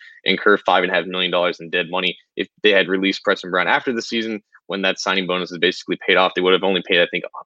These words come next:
one point six mil against the, against the cap in terms of dead money. So financially, it would have made more sense to actually wait, um, for the end of the season when they're gonna do potentially an A J Green extension and a Trey Hopkins extension and all their other work in free agency.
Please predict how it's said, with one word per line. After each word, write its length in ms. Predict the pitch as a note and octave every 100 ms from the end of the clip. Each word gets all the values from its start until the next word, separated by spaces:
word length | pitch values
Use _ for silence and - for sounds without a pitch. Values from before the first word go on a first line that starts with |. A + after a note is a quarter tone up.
| -
one 140 | G2+
point 220 | G#2 E2+
six 280 | - G#2+ -
mil 240 | F#2 F2+ - - _
against 300 | - F2 F2+
the, 100 | - - -
against 260 | G2 F#2
the 80 | F2
cap 220 | - F2
in 60 | E2+
terms 200 | F#2 F2
of 80 | D#2+
dead 160 | E2
money. 140 | E2+ E2+
So 180 | - E2+
financially, 600 | F2+ G#2 F3 - A2+ G2+ - _ -
it 60 |
would 120 | A#2
have 80 | C#3
made 120 | B2
more 140 | A#2 G#2+
sense 280 | - A2+ -
to 80 |
actually 260 | G#2+ - F2+
wait, 240 | G2+ G#2 - _ -
um, 220 | E2+ E2+ -
for 60 | G2
the 100 | F#2+
end 80 | F#2
of 60 |
the 40 | E2+
season 380 | - F#2+ G2 F#2 _ _
when 140 | F2+
they're 100 | F#2
gonna 200 | F2+ F#2+
do 280 | F2 F#2+ F#2+ - -
potentially 340 | G2+ G2+ - F#2
an 80 |
A 60 | F#2
J 140 | F#2+
Green 200 | F#2 G2
extension 480 | F#2+ - F#2+ F#2 F#2+
and 140 | F2+ D#2
a 40 |
Trey 200 | - G2
Hopkins 380 | F2+ F#2 F#2+ F2+
extension 500 | D#2+ - F#2 F#2 E2+ _ _
and 100 | E2
all 140 | F#2+ F#2
their 100 | F#2+
other 140 | F2+
work 220 | F2+ F#2 -
in 60 |
free 240 | - E2+ F#2
agency. 440 | - D#2+ E2+ E2